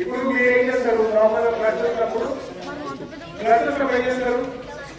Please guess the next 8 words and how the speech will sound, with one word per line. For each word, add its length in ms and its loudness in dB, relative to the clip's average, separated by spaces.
ఇంట్లో 320 6
ఉంటారా? 560 4
ఆ, 300 -4
పైకి 240 0
వెళ్తారు. 440 0
పైకి 220 0
వెళ్తే 200 2
ఏమవుతుంది? 720 0